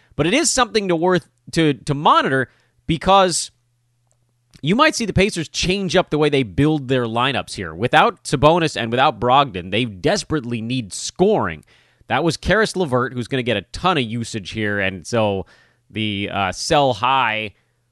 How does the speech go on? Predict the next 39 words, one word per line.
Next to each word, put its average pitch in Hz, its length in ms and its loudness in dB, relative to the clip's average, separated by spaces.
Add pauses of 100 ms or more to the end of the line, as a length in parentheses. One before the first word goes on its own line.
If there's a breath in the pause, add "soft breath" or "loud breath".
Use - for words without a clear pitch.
boat 135 440 0
may 139 320 0
float - 680 2
back 143 340 0
into 123 220 -2
harbor 117 460 0
here. 92 440 -8 (440 soft breath)
And 160 160 -2
then 170 140 2
you 185 100 0
might 240 280 0
see 262 160 -4
them 254 180 0
drop 214 300 4
Jeremy 247 320 0
Lamb 254 320 -2
into 170 100 -2
the 113 80 -6
mix 98 240 -6
a 117 60 -8
little 101 200 -8
bit, 90 220 -8
because 143 300 -2
he 160 260 2
is 220 260 2
a 135 120 -2
better 139 320 0
scorer 160 760 -2 (300 soft breath)
than 143 160 -2
most 151 300 2
of 143 40 -8
the 147 80 0
other 147 140 0
guys 127 260 0
they 131 120 -4
have 131 180 -4
floating 127 340 -2
around. 160 380 2
You, 110 120 -6